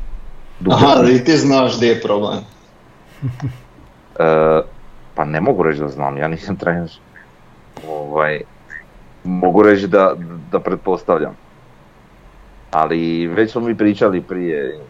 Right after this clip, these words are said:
Speaker 1: u prijašnjim podcastima, nama tu izrazito nedostaje jedan jako, jako dobar zadnji vezni, pravi onaj zadnji vezni. Mi smo to pričali, pa sam ja rekao, ne znam,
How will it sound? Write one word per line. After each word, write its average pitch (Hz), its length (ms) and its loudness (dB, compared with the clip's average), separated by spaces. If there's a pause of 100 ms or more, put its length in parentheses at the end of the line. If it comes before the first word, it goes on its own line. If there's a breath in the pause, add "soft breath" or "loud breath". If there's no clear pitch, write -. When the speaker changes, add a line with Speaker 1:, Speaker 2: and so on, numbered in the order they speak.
(380)
Speaker 1:
u - 80 -20
prijašnjim 82 420 -6
podcastima, 76 560 -4
nama 78 300 0 (100)
tu 82 160 -2
izrazito 78 680 0
nedostaje 71 580 -2
jedan 71 300 0 (300)
jako, 73 360 2
jako 64 340 2
dobar 58 340 -2
zadnji 69 380 -2
vezni, 67 380 -4 (120)
pravi 67 440 2
onaj 62 220 -6 (1160)
zadnji 69 380 -4
vezni. 60 500 -10 (240)
Mi 73 100 -10
smo - 260 -18
to 71 220 0 (120)
pričali, 82 580 2
pa 76 80 0
sam 76 200 -6
ja 76 120 -2
rekao, 71 340 -2
ne 69 140 -6
znam, 67 160 -16